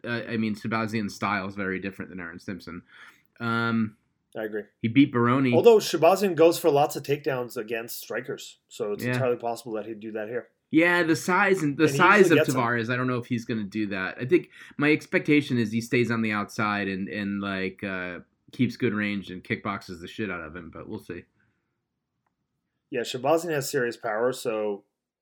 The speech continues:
Speaker 2: given the fact that Brad has looked much more hurtable in his last few fights, it's certainly a good way to go. But again, that third round, Shabazian is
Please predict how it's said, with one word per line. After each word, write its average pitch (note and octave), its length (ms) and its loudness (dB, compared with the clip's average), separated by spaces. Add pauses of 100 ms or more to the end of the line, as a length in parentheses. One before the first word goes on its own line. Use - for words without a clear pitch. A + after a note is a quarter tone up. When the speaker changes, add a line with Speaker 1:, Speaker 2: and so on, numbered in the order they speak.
(260)
Speaker 2:
given C3 500 -2
the A#2 140 -4
fact A#2+ 420 -6
that G#2 240 -4
Brad A2+ 320 0
has A#2+ 380 -2
looked A#2 340 -6
much A2+ 360 -10
more A2 400 -6
hurtable A2 480 -4 (200)
in A2 80 -12
his G#2 120 -8
last G2+ 300 -8
few G2+ 120 -16
fights, G2 380 -8
it's G#2 100 -16
certainly G#2 480 -8 (320)
a A2 60 -10
good A2 140 -4
way G#2 120 -4
to G#2 80 -6
go. A#2+ 140 0
But A#2 120 -4
again, C#3+ 220 -2
that A2+ 200 -8
third B2+ 220 -2
round, A#2+ 360 -4 (440)
Shabazian B2 560 -2
is A2 220 -10